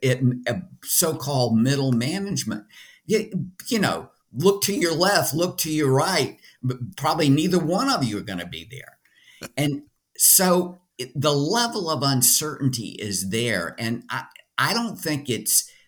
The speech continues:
that you have to be, uh, scared of this. This is not that, it's not a, a scare tactic. It's understanding what it takes.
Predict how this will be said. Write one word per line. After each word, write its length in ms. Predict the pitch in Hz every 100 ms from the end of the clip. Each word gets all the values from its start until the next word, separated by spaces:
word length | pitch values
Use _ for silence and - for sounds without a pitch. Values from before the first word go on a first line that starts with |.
| -
that 380 | 123 110 98 - _ -
you 260 | 107 110
have 400 | 117 113 107 107
to 460 | - 107 98 90 117 - _ _ _ - - - - 123 _ _ _
be, 520 | 131 117 113 110 - _
uh, 80 | 101
scared 800 | - - - - 147 160 214 180
of 220 | 101 95
this. 320 | 90 78 98
This 280 | 113 180 220
is 240 | 160 113 117
not 440 | 113 107 101 - - _ 104 90 - - 87 85
that, 520 | 110 123 147 190 - -
it's 300 | 113 113 113
not 240 | 135 165
a, 400 | - 104 - 107
a 40 |
scare 720 | 95 - - - 117 147 233 226
tactic. 680 | - 87 76 - 80 - _ - - - -
It's 280 | 120 - -
understanding 1400 | 151 214 233 202 180 - - - 156 185 175 120 110 107
what 240 | 101 120 104
it 220 | 95 -
takes. 540 | - 151 156 - -